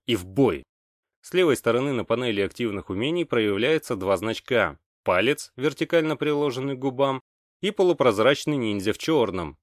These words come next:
Нетрудно догадаться, что к чему. Активирую скрыт, подхожу ближе к борту и начинаю высматривать мага-воздушника. Водника Н П С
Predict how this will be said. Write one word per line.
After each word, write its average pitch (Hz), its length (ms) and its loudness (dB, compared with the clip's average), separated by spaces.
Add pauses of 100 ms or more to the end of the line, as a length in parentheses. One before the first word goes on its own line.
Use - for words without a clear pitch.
(160)
Нетрудно 120 460 2
догадаться, 95 640 0
что - 180 -10
к - 40 -18
чему. 101 460 -4 (560)
Активирую 104 640 -2
скрыт, 156 540 -2 (120)
подхожу 120 400 2
ближе 104 360 0
к 80 40 -12
борту 151 520 0 (100)
и 104 60 -10
начинаю 107 500 -2
высматривать 120 760 -2 (120)
мага-воздушника. 101 1300 -2 (560)
Водника 104 840 0
Н 90 160 -4
П 90 140 -8
С 156 380 -4